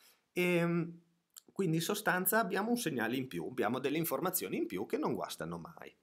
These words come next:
I parametri solitamente sono tre tre, quattordici quattordici.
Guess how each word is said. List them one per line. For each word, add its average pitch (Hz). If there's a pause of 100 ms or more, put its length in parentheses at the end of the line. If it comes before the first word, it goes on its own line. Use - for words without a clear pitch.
(600)
I 202
parametri 262
solitamente 185
sono 101
tre -
tre, 233
quattordici 151
quattordici. 90